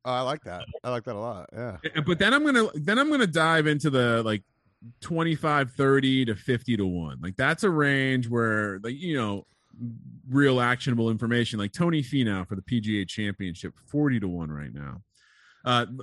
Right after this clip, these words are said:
Speaker 2: kind of in that range where, like, he's there for a reason, but he also has the ability to win, and, and forty to one, that, that's, you know, now we're talking twenty-five gets you a grand. So,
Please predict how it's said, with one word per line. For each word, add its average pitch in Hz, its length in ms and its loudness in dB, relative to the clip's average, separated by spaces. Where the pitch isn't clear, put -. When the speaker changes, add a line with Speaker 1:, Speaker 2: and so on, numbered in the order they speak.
Speaker 2:
kind 190 180 4
of 196 60 2
in 190 80 4
that 175 180 4
range 143 320 4
where, 135 140 4
like, 123 200 2
he's 139 280 -4
there 151 240 4
for 180 160 2
a 170 40 4
reason, 120 580 0
but 147 120 2
he 139 80 6
also 147 340 2
has 131 280 4
the 127 100 4
ability 120 560 4
to 104 100 2
win, 117 480 0
and, 117 260 -2
and 113 140 -2
forty 156 380 2
to 120 80 4
one, 110 520 0
that, 113 160 -6
that's, 127 340 -6
you 160 80 0
know, 104 100 0
now 127 200 2
we're 135 120 2
talking 123 380 0
twenty-five 127 640 -2
gets 113 180 -6
you 107 80 -6
a 92 60 -4
grand. 98 380 -6
So, 127 440 2